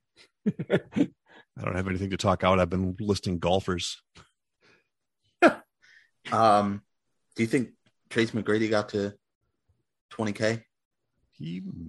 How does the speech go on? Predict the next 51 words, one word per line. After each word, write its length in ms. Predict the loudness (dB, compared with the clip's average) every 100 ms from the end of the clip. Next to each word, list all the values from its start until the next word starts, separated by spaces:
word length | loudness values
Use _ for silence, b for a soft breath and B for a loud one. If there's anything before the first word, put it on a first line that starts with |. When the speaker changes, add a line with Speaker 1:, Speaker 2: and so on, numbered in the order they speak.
| -12 -8
Speaker 3:
'Cause 100 | -4
I 80 | -4
think 180 | -4 -8
he 100 | -8
did, 220 | -6 -4
and 100 | 0
I 80 | 0
don't 160 | 2
know 120 | 0 0
if 80 |
he 80 | 0
would 140 | 0 0
have 60 |
gotten 200 | 2 2
to 60 | 0
ten 300 | -2 -2 -2
with, 140 | -6 -10 _ _
with 160 | -8 -4
the 80 | -4
Rockets. 580 | -4 -8 -16 -18 -20 -20 _ _ _ _ _ _ _ _ -10
Speaker 2:
Um, 760 | -6 -4 -4 -4 -4 -6 -8 -12
he 100 | -2
Speaker 3:
Raptors, 420 | 2 2 2 -2 0
Magic, 400 | -2 0 0 -2
Speaker 2:
very 140 | -2
well 240 | -4 -6 -8 _ -8
could 160 | -8
have. 140 | -4 2
Speaker 3:
Rockets, 520 | 4 4 2 0 -6 -4
and 180 | -2
then 220 | 0 0 -2
he 60 | -2
played 220 | -2 -2
for, 100 | -4
like, 140 | -6
four 300 | -6 -4 -4
teams 640 | -4 -6 -6 -6 -10 -14 -18 _ -20 _
at 140 | -8 -6
the 80 |
end 160 | -4 -6
of 60 | -6
his 120 | -10
career. 280 | -10 -10 -8
He 60 |
bounced 340 | -6 -6 -8 -10
around. 440 | -10 -8 -10 -12 -16 -20 -8
He 100 | -6
could 120 | -4
be 120 | -2 0
an 60 |
option. 440 | 2 0 -4 -6